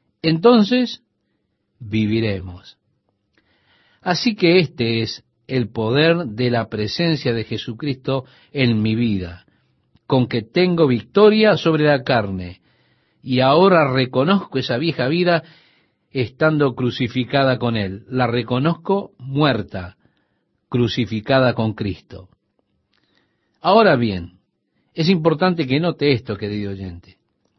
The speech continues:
Este es un proceso diario. La carne no muere fácilmente. Y la cruz no es una muerte rápida.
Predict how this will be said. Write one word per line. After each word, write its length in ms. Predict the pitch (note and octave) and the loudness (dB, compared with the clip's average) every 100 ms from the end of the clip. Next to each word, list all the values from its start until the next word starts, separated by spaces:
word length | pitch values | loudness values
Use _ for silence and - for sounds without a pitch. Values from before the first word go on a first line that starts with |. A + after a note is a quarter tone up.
| _ | _
Este 320 | G3 G3+ A#3+ | -6 0 4
es 140 | F#3 - | 4 4
un 120 | C#3 | 0
proceso 640 | G2+ F#2+ F3+ F#3+ - A3+ - _ | 0 -2 0 0 -2 -8 -10 _
diario. 760 | A2+ G#2 D#3 D3+ G2 F2+ F2 - _ _ _ _ | -14 0 4 4 2 -2 -8 -16 _ _ _ _
La 180 | C3 D3+ | -2 2
carne 360 | C#4 C#4+ F3+ | 4 4 4
no 100 | C#3 | 4
muere 300 | G3+ C#4 G#2 | 4 4 2
fácilmente. 800 | F#2 F2+ G2+ F#2+ F#2+ F2 F2 A2+ _ _ _ _ _ _ _ _ _ | -2 -6 -4 -4 -4 -6 -12 -20 _ _ _ _ _ _ _ _ _
Y 140 | E3+ | 4
la 140 | D#3+ E3+ | 4 4
cruz 320 | - D#3+ B2+ | 2 2 4
no 160 | D#3+ C4 | 4 4
es 180 | B3 | 4
una 180 | F3 C3+ | 2 2
muerte 400 | A#2+ C3 A#2 A#2+ | 4 4 4 0
rápida. 640 | G#2+ G#2+ F#2 F#2+ F#2 F#2 | 2 0 0 -2 -6 -6